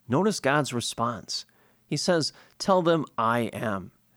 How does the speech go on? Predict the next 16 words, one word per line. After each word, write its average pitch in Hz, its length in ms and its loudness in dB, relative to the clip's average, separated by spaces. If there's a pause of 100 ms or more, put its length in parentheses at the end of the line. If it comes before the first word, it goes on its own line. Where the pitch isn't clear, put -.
(640)
I 135 180 4
am, 123 400 0 (140)
which - 160 -10
means 135 280 2
what? 113 440 -4 (840)
He - 240 -6
means 202 420 0 (420)
essentially 143 640 0
God 147 440 0
is 127 160 -2
not 139 320 2
one 143 480 2
particular 139 680 0
God 131 400 4
amongst 117 440 0
many. 113 460 -4